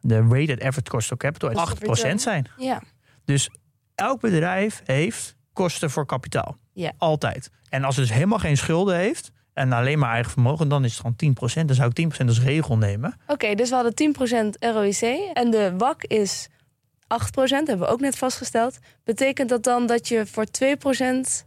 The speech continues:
Speaker 2: waarde creëert?
Speaker 1: Ja, dus als je dat geld, ik zeg honderd miljoen, herinvesteer je, dan, dat kost je dan acht procent. En dan kan je dan tien procent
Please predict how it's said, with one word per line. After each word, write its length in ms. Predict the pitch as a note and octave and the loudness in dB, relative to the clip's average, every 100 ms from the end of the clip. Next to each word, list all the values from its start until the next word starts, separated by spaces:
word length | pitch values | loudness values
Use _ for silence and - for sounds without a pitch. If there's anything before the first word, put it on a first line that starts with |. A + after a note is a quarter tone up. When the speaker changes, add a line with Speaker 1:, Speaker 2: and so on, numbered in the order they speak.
| _ | _
Speaker 2:
waarde 400 | G#3 A#3 C4 A#3+ | -4 -2 0 -2
creëert? 640 | A#3 B3 A#3+ C#4+ A#4 - _ _ | 0 0 2 2 -2 -6 _ _
Speaker 1:
Ja, 220 | - C#3+ G#2+ | -4 -2 -2
dus 220 | A#2 C3 | 0 2
als 160 | C3 B2+ | 2 0
je 60 | |
dat 160 | C3+ B2+ | -2 -2
geld, 340 | D#3 C3+ A#2+ - - | 0 0 -2 -8 -8
ik 100 | C#3+ | -4
zeg 160 | C3+ | -2
honderd 320 | A#2+ A#2+ C3+ B2+ | 2 4 4 4
miljoen, 500 | B2 B2+ A#2+ A#2 - _ _ | 4 4 4 2 -2 _ _
herinvesteer 1120 | A#2+ A#2 C3 C#3+ A#2+ A#2 A2 - A2 G#2+ A2 A#2+ | -8 -4 -2 -4 -6 -6 -4 0 0 2 0 0
je, 60 | |
dan, 380 | A#2 A2+ A2 G#2+ - | 0 0 0 -2 -4
dat 120 | B2+ | -6
kost 180 | - C3 | -2 -2
je 60 | A#2+ | 0
dan 120 | A2 | 0
acht 180 | B2 - | -2 -4
procent. 480 | B2 A2+ D3 A2 G2+ | 0 0 2 -2 -4
En 220 | _ _ - | _ _ -4
dan 120 | A2+ | -2
kan 140 | A#2+ | 0
je 60 | A2 | 2
dan 140 | A2 | 2
tien 200 | - C3+ | 2 0
procent 540 | A2+ B2+ C#3+ A2 G#2+ | 0 -2 -2 -2 -4